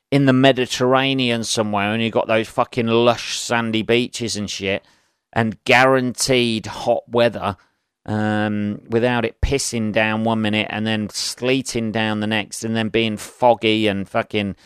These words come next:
you have a you know, a glimpse of s-,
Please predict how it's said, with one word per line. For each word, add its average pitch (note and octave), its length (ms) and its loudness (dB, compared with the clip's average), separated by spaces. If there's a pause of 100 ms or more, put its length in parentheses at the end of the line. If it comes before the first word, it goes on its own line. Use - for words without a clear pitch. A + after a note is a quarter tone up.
(420)
you A#2 160 0
have B2+ 180 0
a G#2+ 140 0 (1080)
you B2 140 0
know, G2+ 220 0 (220)
a C3 100 4
glimpse C#3+ 920 2 (100)
of B2+ 160 0
s-, - 180 -14